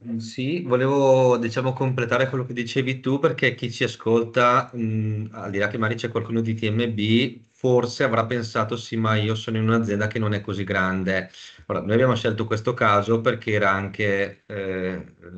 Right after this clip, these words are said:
fra virgolette, parlando, didattico. Essendo un'azienda grande, eh, ci, ci ha permesso di vedere tanti aspetti, però nell'azienda di dieci persone, quella di duemila,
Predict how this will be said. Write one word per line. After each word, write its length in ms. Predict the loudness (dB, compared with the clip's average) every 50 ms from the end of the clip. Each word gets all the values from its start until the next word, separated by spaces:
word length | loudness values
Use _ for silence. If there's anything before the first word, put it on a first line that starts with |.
| -14 -14 -10
fra 160 | -6 -4 -4
virgolette, 540 | -2 -4 -4 -4 -2 -2 -2 -2 -2 -4 -4
parlando, 440 | -2 -2 -2 0 0 0 0 -2 -2
didattico. 760 | -4 -4 -2 0 0 0 -2 -4 -10 -14 -12 -8 -6 -6 -6
Essendo 420 | -6 -8 -10 -10 -6 -6 -4 -2
un'azienda 400 | -2 -2 -2 -2 -2 -2 -2 0
grande, 680 | 0 0 0 0 2 2 2 2 0 0 0 -2 -4 -6 -12 -20 -20 -20 -20 -20 -20 _ _ _
eh, 120 | -16 -14
ci, 320 | -12 -10 -6 -4 -4 -4 -4
ci 140 | -2 0 0
ha 80 | 0
permesso 400 | 2 0 0 0 -2 -4 -4 -4
di 80 | -4 -2
vedere 220 | 0 0 0 0
tanti 260 | -2 -4 -4 -4 -4
aspetti, 540 | -6 -8 -6 _ 0 0 0 0 -2 -8 -8
però 420 | -6 -2 0 2 2 2 0 -2 -6
nell'azienda 540 | -6 -2 0 2 2 0 2 2 2 4 4
di 120 | 2 2 0
dieci 280 | -2 -2 -4 -4 -6
persone, 640 | -4 -4 -4 -4 -4 -4 -4 -2 -2 -2 -2 -2 -4
quella 160 | -4 -4 -4
di 160 | -4 -4 -4
duemila, 720 | -4 -4 -4 -4 -2 -4 -4 -2 0 2 0 0 0 -4